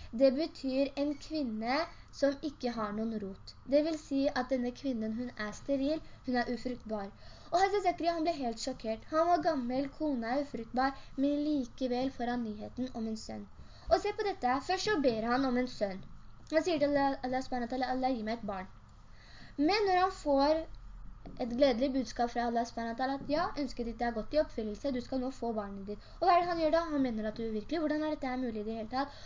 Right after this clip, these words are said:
Og noen vil da tenke at, «Nei, men hva var vitsen å be om et barn i det hele tatt, hvis du i ettertid ikke skulle tro på dette her, hvis du ikke, eh, i ettertid ikke skulle kunne greie å sve-, svelge denne nyheten?» Men... Det at Zakaria oppførte seg på denne måten, at reaksjonen hans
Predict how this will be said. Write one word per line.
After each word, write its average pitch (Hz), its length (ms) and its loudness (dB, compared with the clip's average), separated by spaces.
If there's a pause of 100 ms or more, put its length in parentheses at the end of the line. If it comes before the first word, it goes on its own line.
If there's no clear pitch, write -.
(120)
Og - 100 0
noen 349 240 6
vil 339 140 4
da 285 160 8
tenke 269 240 0
at, 269 80 0
«Nei, 269 100 2
men 285 140 0
hva 247 140 4
var 294 120 2
vitsen 240 320 -4
å 247 140 -2
be 214 100 -2
om 220 80 -6
et 220 140 -10
barn 208 180 -4
i 208 60 -4
det 240 100 -2
hele 214 200 -2
tatt, 226 120 -8
hvis 226 220 -6
du - 80 0
i - 100 -4
ettertid 247 380 -4
ikke 226 160 -8
skulle 285 320 -4
tro 302 160 -2
på 392 160 -2
dette 226 240 -2
her, 208 100 -4
hvis 233 160 -6
du 254 60 -6
ikke, 240 160 -8 (160)
eh, 240 80 -2 (240)
i 269 60 -4 (100)
ettertid 240 380 -4
ikke 240 180 -10
skulle 247 180 0 (320)
kunne 262 200 0
greie 269 180 4
å 277 80 -10
sve-, 277 400 0
svelge 285 340 0
denne 269 220 6
nyheten?» 262 580 -4 (320)
Men... 208 400 -2 (480)
Det 285 240 6
at 381 220 2 (100)
Zakaria 254 380 0 (100)
oppførte 220 460 -10
seg 262 160 -2
på 294 80 4
denne 262 180 0
måten, 254 320 0
at 254 80 -6
reaksjonen 269 480 -2
hans 247 160 -6